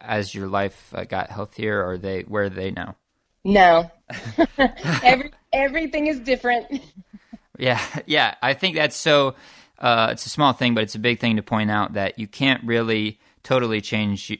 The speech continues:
Speaker 1: who you are and keep all the same people.
Speaker 2: No.
Speaker 1: Uh, what about your, uh, your previous, uh, children? What is your relationship with them like today?
Speaker 2: Uh, I have a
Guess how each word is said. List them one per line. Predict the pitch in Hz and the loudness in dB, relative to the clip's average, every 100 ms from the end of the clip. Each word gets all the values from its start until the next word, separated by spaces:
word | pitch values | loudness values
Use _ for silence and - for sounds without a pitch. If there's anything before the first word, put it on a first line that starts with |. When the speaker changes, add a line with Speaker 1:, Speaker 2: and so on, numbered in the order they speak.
| - | -8
Speaker 1:
who | 120 | -4
you | 113 104 | -2 2
are | 104 104 101 - | 4 4 2 0
and | 101 | -6
keep | - 110 - | -6 -6 -4
all | 98 98 | -4 -4
the | 92 | -8
same | - 95 92 | -8 -8 -8
people. | 104 101 101 - _ _ _ _ _ - | -10 -12 -14 -20 _ _ _ _ _ -4
Speaker 2:
No. | 240 233 | 2 4
Speaker 1:
Uh, | 202 185 - _ - - | 4 2 -2 _ -20 -6
what | 165 175 | -2 2
about | 196 185 | 4 2
your, | 160 156 147 | 2 2 4
uh, | 131 123 120 | 4 2 0
your | 120 123 120 117 117 - - | -2 2 6 6 4 0 -6
previous, | 143 120 120 110 - - | -6 -2 0 -2 -4 0
uh, | 104 98 98 | 0 0 -2
children? | - - 110 104 | -4 -6 -4 -4
What | 104 117 | -2 -2
is | 110 | -4
your | 107 104 | -6 -4
relationship | 104 104 - 104 | -4 -6 -8 -10
with | 107 92 | -10 -10
them | 101 98 101 - | -8 -8 -10 -10
like | 95 92 - _ - | -10 -10 -12 _ -16
today? | 92 95 98 _ _ _ _ _ 240 | -10 -10 -10 _ _ _ _ _ 0
Speaker 2:
Uh, | 254 269 269 262 | 2 4 2 0
I | 254 | -2
have | 277 311 330 - | -2 0 2 2
a | 247 233 220 214 214 214 | 2 4 2 0 -2 -10